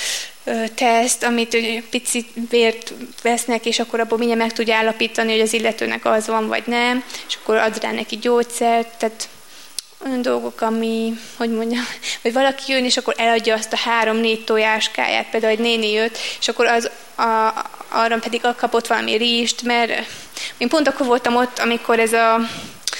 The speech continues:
száraz időszak volt, hogy még az aratás előtt voltak, áprilisban lett volna a következő aratás, vagyis az most már meg is történt, de most már májusban járunk, ö,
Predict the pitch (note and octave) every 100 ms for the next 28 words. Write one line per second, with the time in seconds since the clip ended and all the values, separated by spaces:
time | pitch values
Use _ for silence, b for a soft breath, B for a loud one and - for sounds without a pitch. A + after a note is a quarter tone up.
0 | B B C4 A#3+ A#3 A3+ A3+ G#3 A3 A3
1 | A3+ A3 A3 A3 A3+ - A3+ C4+ C4+ B3+
2 | G#3 - A3+ A3 A3 A#3 A3+ A#3 C#4 D#4+
3 | F4 C4 B3+ B3 A#3+ A#3 A#3 A#3 A3+ -
4 | A#3 A3+ - B3+ A#3+ - A#3 - A3 A#3
5 | C#4 C#4 - B3+ C4 A#3+ B3 B3 A#3 A#3+
6 | A3 - A3 A3 A3 G#3+ A3 G#3+ A3+ A3
7 | A3+ A#3 A3+ B3 B3+ C#4 E4+ - B B
8 | B B B B -